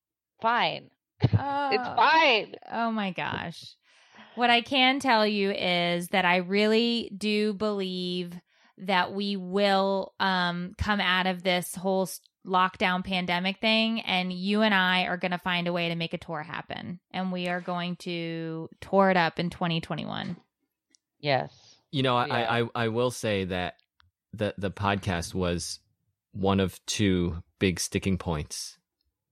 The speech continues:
Speaker 2: Yeah.
Speaker 1: I know.
Speaker 2: It was. And
Speaker 1: I
Speaker 2: I pushed
Speaker 1: know.
Speaker 2: it off for over a year because of it.
Speaker 1: Well, thank you.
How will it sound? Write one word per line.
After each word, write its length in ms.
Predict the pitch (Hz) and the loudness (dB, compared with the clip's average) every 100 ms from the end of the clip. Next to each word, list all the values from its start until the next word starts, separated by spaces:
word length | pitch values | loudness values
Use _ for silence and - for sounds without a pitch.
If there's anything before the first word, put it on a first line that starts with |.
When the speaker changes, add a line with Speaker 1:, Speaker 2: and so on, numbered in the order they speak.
| _ _ _ _ _ _ | _ _ _ _ _ _
Speaker 2:
Yeah. 240 | 214 196 185 | 0 0 2
Speaker 1:
I 140 | 170 175 | 2 2
know. 360 | 156 139 147 _ _ _ - | 2 2 -2 _ _ _ -6
Speaker 2:
It 160 | 208 | -4
was. 500 | 196 185 180 175 - _ _ _ _ _ _ | -2 -2 -2 -8 -14 _ _ _ _ _ _
And 160 | - 214 | 0 2
Speaker 1:
I 60 | 208 | 2
Speaker 2:
I 40 | |
pushed 340 | 180 147 147 | 4 2 2
Speaker 1:
know. 40 | 240 | 2
Speaker 2:
it 60 | |
off 240 | 220 214 - | 4 2 0
for 140 | 220 - | -2 0
over 280 | 202 202 202 | 0 0 -2
a 40 | |
year 380 | 196 190 180 175 | -2 -2 -2 -4
because 320 | 170 180 175 | -8 -6 -6
of 120 | 165 | -6
it. 180 | 139 - - - _ _ _ _ _ _ _ _ _ _ _ - | -8 -10 -12 -20 _ _ _ _ _ _ _ _ _ _ _ 2
Speaker 1:
Well, 160 | 214 220 | 4 4
thank 300 | 240 226 - | 2 0 -4
you. 380 | 147 60 85 | -8 -8 -12